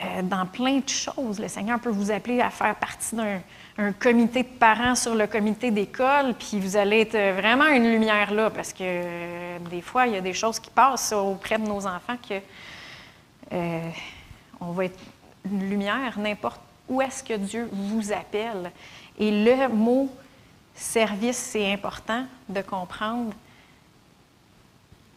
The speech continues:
Le mot ministère, c'est important que,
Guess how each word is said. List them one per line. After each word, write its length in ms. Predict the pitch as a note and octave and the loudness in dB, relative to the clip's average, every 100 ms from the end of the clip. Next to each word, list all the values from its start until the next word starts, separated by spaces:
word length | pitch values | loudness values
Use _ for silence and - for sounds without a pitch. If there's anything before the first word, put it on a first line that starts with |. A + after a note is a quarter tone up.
| _ _ _ _ _ - - | _ _ _ _ _ -18 -8
Le 320 | F3+ G#3 A3 | -6 0 2
mot 140 | A#3 | 4
ministère, 580 | A#3+ B3 A#3+ - B3 A#3 | 6 8 6 6 2 2
c'est 180 | - G3 | 0 -6
important 580 | G3 G#3 G3 - A#3+ B3 | -4 -2 -4 -2 -2 -2
que, 180 | - | -4